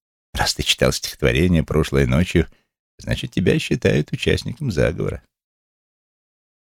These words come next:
Чтобы в этой стране могли дышать те, кто хоть немного европеизирован, в особенности эти задаваки-интеллигенты, презирающие народ.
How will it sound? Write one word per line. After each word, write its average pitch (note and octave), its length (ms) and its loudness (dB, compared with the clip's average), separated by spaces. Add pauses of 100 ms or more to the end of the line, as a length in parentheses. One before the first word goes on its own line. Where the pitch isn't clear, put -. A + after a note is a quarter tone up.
Чтобы B2 320 0
в - 20 4
этой A#2 220 4
стране F#2+ 400 4
могли E2 260 4
дышать D#2 400 2
те, E2+ 180 2
кто - 140 -2
хоть - 200 0
немного F2 400 6
европеизирован, C#2+ 920 2 (640)
в G#2+ 80 -4
особенности C#2 580 2
эти C2 280 2 (680)
задаваки-интеллигенты, C#2+ 1400 2
презирающие B1 680 -2
народ. - 480 -6